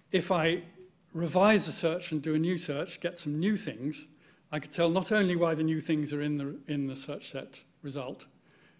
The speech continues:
I could also tell why they weren't in my first one. It, it, I, I,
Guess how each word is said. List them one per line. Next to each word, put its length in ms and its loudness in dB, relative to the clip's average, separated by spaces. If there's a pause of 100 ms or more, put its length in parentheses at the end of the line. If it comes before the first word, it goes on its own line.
(140)
I 60 -6
could 120 -4
also 220 2
tell 240 0
why 220 2
they 100 2
weren't 340 2
in 60 2
my 140 -4
first 340 -4
one. 200 -20 (920)
It, 180 -8
it, 220 -6
I, 280 -6
I, 60 -6